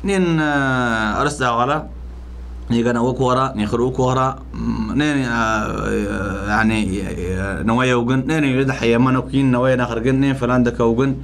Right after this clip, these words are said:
نا جار خلق إنسان سي جار نعس إنسان سي نسلا بشهد لا إله إلا الله محمد رسول الله يخ تفاضل إن أكرمكم عند الله أتقاكم. دينت كيدو مكة، استقامة درجادي، نيجن كيدو.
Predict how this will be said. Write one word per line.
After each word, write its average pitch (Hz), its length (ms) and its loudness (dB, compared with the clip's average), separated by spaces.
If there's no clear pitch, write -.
نا 151 520 2
جار 107 280 0
خلق 147 340 0
إنسان 110 460 0
سي 101 220 0
جار 101 300 2
نعس 120 240 2
إنسان 107 400 2
سي 101 240 -2
نسلا 101 320 -2
بشهد 120 240 0
لا 110 340 2
إله 107 240 2
إلا 101 160 0
الله 107 220 2
محمد 107 320 2
رسول 104 340 0
الله 131 180 4
يخ 151 160 2
تفاضل 120 500 2
إن 120 200 2
أكرمكم 113 460 0
عند 95 200 0
الله 101 200 2
أتقاكم. 87 380 -4
دينت 117 400 4
كيدو 113 360 2
مكة، 147 420 0
استقامة 107 460 0
درجادي، 123 760 2
نيجن 113 320 2
كيدو. 76 260 -4